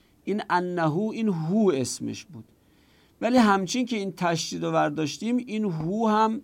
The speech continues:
دیگه دوام نمیاره، اینجا میره. وقتی که بره بهش می‌گن مقدر شد، یعنی اینجا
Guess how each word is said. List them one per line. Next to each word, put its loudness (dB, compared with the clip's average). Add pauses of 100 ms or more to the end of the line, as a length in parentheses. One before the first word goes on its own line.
(160)
دیگه -2
دوام 4
نمیاره، 2
اینجا -2
میره. 2 (540)
وقتی 0
که 0
بره 2
بهش -2
می‌گن -4
مقدر 0
شد، -8
یعنی -2
اینجا 0